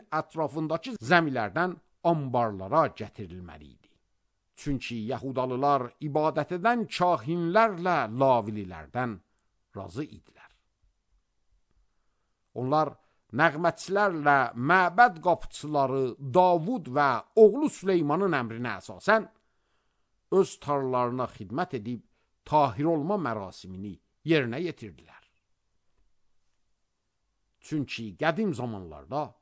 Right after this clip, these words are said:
Davudun və Asafın günlərində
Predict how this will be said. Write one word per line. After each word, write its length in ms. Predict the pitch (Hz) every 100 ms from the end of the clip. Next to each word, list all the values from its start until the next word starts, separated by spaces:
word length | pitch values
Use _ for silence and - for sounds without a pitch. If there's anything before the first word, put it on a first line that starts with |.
| _ _ _
Davudun 640 | 185 214 208 196 180 254 202
və 180 | 156 143 127 -
Asafın 600 | 156 151 - 160 - 214
günlərində 760 | 107 107 92 80 78 76 120